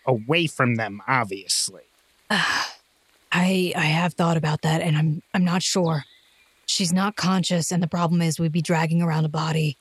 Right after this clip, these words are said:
Speaker 2: in a forest, and she would just become a target for the creatures in the forest.
Speaker 1: True. I'm not saying,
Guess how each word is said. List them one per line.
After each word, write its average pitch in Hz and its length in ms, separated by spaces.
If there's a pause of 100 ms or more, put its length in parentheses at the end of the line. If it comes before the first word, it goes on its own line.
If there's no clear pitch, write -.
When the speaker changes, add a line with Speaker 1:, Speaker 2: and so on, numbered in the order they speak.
(380)
Speaker 2:
in 175 80
a 165 80
forest, 165 680 (640)
and 160 380 (360)
she - 200
would 180 100
just - 160
become 180 240
a 180 60
target 170 440
for - 100
the 170 100
creatures 165 420
in 165 60
the 156 80
forest. 165 480 (480)
Speaker 1:
True. 165 380
I'm 147 200
not 160 220
saying, 151 560